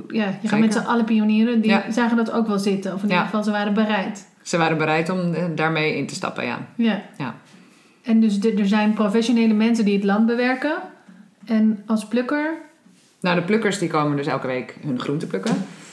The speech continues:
Speaker 2: Ehm, en dat is dan helemaal op basis van de lijst die de tuinders vooraf beslissen. Op maandag beslissen ze samen, wat kan er nu geoogst worden? Wat is er klaar voor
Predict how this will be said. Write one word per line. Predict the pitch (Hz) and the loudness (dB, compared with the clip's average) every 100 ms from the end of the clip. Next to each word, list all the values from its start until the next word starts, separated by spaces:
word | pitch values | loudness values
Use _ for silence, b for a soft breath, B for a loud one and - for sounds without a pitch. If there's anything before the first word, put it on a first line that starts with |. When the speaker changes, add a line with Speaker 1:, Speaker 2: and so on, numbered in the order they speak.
| B - | B -14
Speaker 2:
Ehm, | 170 135 135 135 135 - | -6 -4 -2 -2 -4 -4
en | 151 | -4
dat | 147 156 - - - | -2 -4 -6 -16 -6
is | 156 160 | -4 -2
dan | 147 | -2
helemaal | 151 160 | 0 -2
op | - | -2
basis | 156 160 156 | -2 -2 -2
van | - 143 | -4 -2
de | 143 | 0
lijst | 143 147 151 | 0 -2 -2
die | 151 | -2
de | 156 | 0
tuinders | 165 185 170 170 - - | 0 0 0 -4 -12 -8
vooraf | - 196 170 170 | 0 2 2 0
beslissen. | - - 165 175 202 - | -6 -4 -4 -2 -2 -4
Op | - | -2
maandag | 170 190 220 196 | 2 4 4 0
beslissen | 185 - 180 175 151 | -6 -4 -4 -4 -6
ze | 139 | -6
samen, | 156 180 170 151 147 B B B B | -2 0 0 -2 -6 B B B B
wat | - 175 180 | 0 0 2
kan | 175 165 | 0 0
er | 165 | 0
nu | 160 | 0
geoogst | 165 196 - | 0 -2 -2
worden? | 202 202 | -4 -2
Wat | 180 180 | -4 -4
is | 175 | -6
er | |
klaar | 165 156 190 220 | 0 0 2 0
voor | - 175 175 165 170 | -2 0 2 0 -4